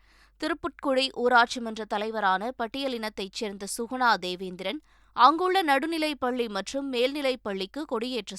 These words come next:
சென்றுள்ளார். அவரை பாலச்சந்தர், செல்வம் ஆகியோர் கொடியேற்ற விடாமல் தடுத்து தரக்குறைவாக பேசி திருப்பி அனுப்பியதாக கூறப்படுகிறது.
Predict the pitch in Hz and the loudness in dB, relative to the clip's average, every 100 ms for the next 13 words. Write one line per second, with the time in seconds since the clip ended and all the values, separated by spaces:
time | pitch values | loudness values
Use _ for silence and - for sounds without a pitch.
0 | - 175 190 185 185 180 - _ - - | -12 -12 -12 2 4 4 0 _ -20 -12
1 | - 277 330 302 277 233 269 349 - 285 | 8 8 10 6 6 8 8 6 -2 -4
2 | 262 262 - 240 254 233 - 208 208 202 | -2 -2 -2 -2 -2 -2 2 2 0 -4
3 | 220 294 233 240 269 277 - 226 208 196 | -4 -4 -4 -4 -4 -4 -4 -4 4 6
4 | 180 175 220 220 233 - - _ - _ | 6 2 -6 -4 -4 -6 -10 _ -20 _
5 | 254 277 349 339 311 277 254 254 254 226 | 6 8 6 2 0 6 6 6 0 -2
6 | 220 220 254 294 285 240 220 220 226 202 | -2 -4 -4 -4 -4 -4 -4 -6 -4 4
7 | 190 185 220 - 285 226 170 170 226 214 | 4 4 -4 -6 -6 -4 -6 -4 -4 -4
8 | - | -4